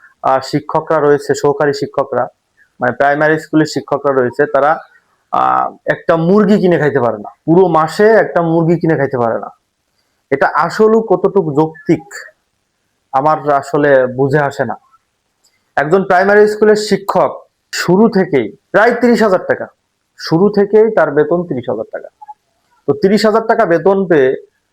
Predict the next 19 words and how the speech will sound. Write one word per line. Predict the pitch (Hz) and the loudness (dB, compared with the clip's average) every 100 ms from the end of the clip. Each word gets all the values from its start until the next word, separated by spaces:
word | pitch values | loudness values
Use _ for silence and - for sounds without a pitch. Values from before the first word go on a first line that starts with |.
| _ _ _ | _ _ _
সে | - 170 | -2 2
যদি | 180 190 185 208 | 4 2 4 4
এক-, | 185 156 151 - | 4 0 -8 -6
একটা | 156 165 | -4 -2
মুরগি | 147 151 185 175 196 | -2 0 2 2 0
কিনে | 196 190 | 2 2
না | 180 | 2
খাইতে | 165 165 156 | 0 0 0
পারে, | 131 110 - _ _ _ _ _ _ | -2 -4 -6 _ _ _ _ _ _
তো | - 135 | -2 2
এটা | 156 170 190 | 2 2 2
আসলে | 180 180 185 185 180 165 - - _ - _ - | 2 2 2 4 4 2 0 -12 _ -20 _ -8
একটা | 127 147 | -4 -2
গল্পের | 123 156 170 185 196 | 0 0 2 2 2
মতো | 196 190 | 2 2
হয়ে | 170 165 | 2 4
গেল। | 160 151 143 - | 2 0 -2 -2
তিরিশ | 190 220 226 | 0 2 2
হাজার | 220 | 0